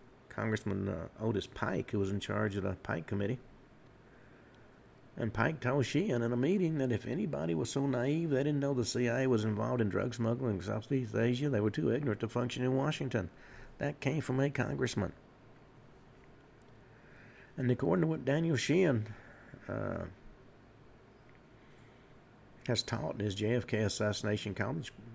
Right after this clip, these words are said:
course, the C I A set up its own airline called S E A Supply Corporation. And basically, it took drugs from Southeast Asia in a partnership with organized crime and flew 'em into Cuba for distribution into the U S.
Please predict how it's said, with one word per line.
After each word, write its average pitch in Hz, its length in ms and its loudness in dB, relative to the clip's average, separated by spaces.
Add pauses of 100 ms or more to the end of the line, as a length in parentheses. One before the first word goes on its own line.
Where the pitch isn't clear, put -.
course, 95 340 -4
the - 80 -8
C 117 240 -2
I - 160 -2
A 139 80 0
set 120 220 -2
up 123 120 -4
its 113 140 -8
own 123 220 -2
airline 117 500 -2
called 113 380 -2 (800)
S 123 180 -2
E 135 140 0
A 120 140 2
Supply - 340 -4
Corporation. 110 640 -2 (1600)
And 117 140 -2
basically, 139 640 2
it - 100 -2
took 135 220 2
drugs 135 340 0
from 113 80 -2
Southeast 127 500 -2
Asia 135 280 0
in 147 80 0
a - 20 0
partnership 135 560 -4
with 113 100 -4
organized 123 440 -2
crime 120 300 0
and 92 120 -2
flew 120 220 4
'em 123 80 4
into 113 180 2
Cuba 147 320 -2
for 113 140 -2
distribution 123 560 0
into 135 160 0
the 151 140 0
U 160 180 2
S. 180 280 -2